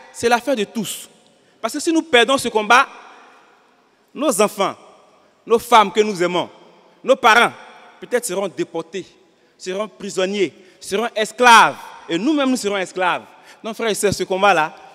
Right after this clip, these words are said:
nous sommes tous condamnés à le mener. Amen, frères et sœurs. Maintenant, puisque nous devons combattre, frères et sœurs, nous devons avoir des armes.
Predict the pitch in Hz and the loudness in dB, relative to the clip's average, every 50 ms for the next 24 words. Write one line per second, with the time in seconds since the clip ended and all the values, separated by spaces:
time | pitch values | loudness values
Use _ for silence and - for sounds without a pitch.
0 | - 208 214 - 226 220 202 _ - 269 233 - - 165 160 165 165 170 180 175 | -20 -20 -16 -14 -14 -14 -14 _ -16 -16 -16 -12 -12 -8 -6 -6 -6 -2 -2 -2
1 | 156 143 131 131 131 131 135 107 - - - - _ _ _ _ _ _ _ _ | -2 -2 -4 -6 -6 -6 -8 -10 -12 -20 -20 -20 _ _ _ _ _ _ _ _
2 | _ _ _ _ - - 160 196 226 240 240 233 233 226 214 202 - 190 165 127 | _ _ _ _ -8 -4 -2 0 0 0 0 2 2 2 2 2 0 -2 -2 -4
3 | - - - - - - _ _ _ - _ _ - - _ _ _ _ - 185 | -4 -10 -20 -20 -20 -20 _ _ _ -20 _ _ -20 -20 _ _ _ _ -6 -4
4 | 233 262 269 - 392 - - 302 294 277 185 202 185 208 202 202 185 160 160 160 | -4 -4 -4 -6 -10 -8 -6 -4 -4 -2 -2 -2 -2 -2 -4 -2 -4 -4 0 0
5 | 160 151 - - - - - - _ _ _ _ _ - 180 180 156 - 180 180 | 0 0 -2 -8 -18 -18 -20 -20 _ _ _ _ _ -8 -8 -6 -6 -6 -4 -2
6 | 180 190 196 - - _ _ _ _ _ _ _ _ _ _ _ _ _ _ _ | -2 -2 -4 -8 -20 _ _ _ _ _ _ _ _ _ _ _ _ _ _ _
7 | - 170 180 156 165 147 180 175 165 160 180 165 151 143 143 214 226 185 135 110 | -18 -16 -10 -10 -10 -8 -6 -8 -6 -6 -6 -8 -8 -8 -8 -8 -8 -8 -12 -16
8 | 90 | -18